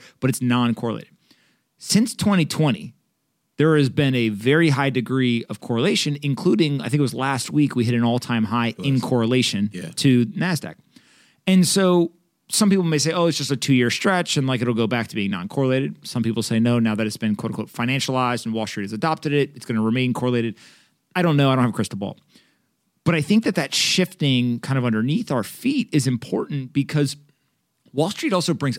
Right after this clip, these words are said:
Speaker 1: other things. They sell at the end of the year to go ahead and reap management or, uh, uh, ca-, uh, carry fees.
Speaker 2: Yep.
Speaker 1: They sell for taxation. Like,
Speaker 2: Totally.
Speaker 1: like, there's all these components that go into it. And so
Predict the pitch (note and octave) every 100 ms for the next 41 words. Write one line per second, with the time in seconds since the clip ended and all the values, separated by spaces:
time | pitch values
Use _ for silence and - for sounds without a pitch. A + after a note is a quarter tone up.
0 | - C#3+ C3+ G#2 F2 - - _ _ _
1 | G2+ - G#2+ - A2+ A2 A2 B2+ B2+ G#2+
2 | G#2 A2 G#2+ G#2+ G#2+ A2 G#2+ A#2 - -
3 | C#3+ D3+ A#2+ B2+ B2 - - C3+ A#2+ A2+
4 | A2 A#2+ A2+ G#2+ - D3 A#2 G#2+ - G3+
5 | D3 - F#2 - - E2+ E2+ B2 A#2+ B2
6 | B2 - B2+ A#2+ D3+ E3 F3 E3+ G#3+ G3
7 | D#3 B2+ C#3 D3+ F3+ D#3+ D3+ G3+ G#3+ A3+
8 | F#3+ D3+ A2+ E3+ G#3 D#3 C#3 C3+ D3 A#2+
9 | C3+ A2+ - - - _ - E3+ D3+ -
10 | F3 E3